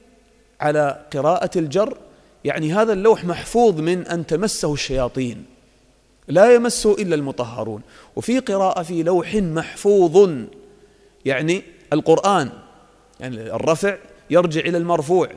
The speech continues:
بل هو قرآن مجيد محفوظ. فكما قال تعالى: "إنا نحن نزلنا الذكر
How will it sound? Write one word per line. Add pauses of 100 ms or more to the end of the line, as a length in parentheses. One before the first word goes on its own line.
بل
هو
قرآن
مجيد
محفوظ. (1120)
فكما
قال
تعالى:
"إنا
نحن
نزلنا
الذكر